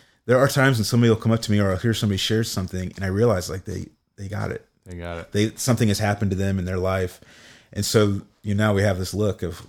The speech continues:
Speaker 1: <laughs> but, but the neat thing is, is I, I see those people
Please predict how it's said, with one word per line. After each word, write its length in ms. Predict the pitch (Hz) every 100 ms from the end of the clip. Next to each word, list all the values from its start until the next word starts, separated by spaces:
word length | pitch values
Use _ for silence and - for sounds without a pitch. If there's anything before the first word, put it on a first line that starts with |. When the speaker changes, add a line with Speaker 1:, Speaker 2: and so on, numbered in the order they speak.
| 104 - -
Speaker 1:
<laughs> 640 | - 170 - - - - 131
but, 400 | 151 151 - 120
but 160 | 131
the 60 | 135
neat 160 | 135 143
thing 140 | 120
is, 160 | 123 120
is 80 | 101
I, 180 | 101 -
I 40 |
see 200 | - -
those 160 | 113 110
people 340 | - 110 104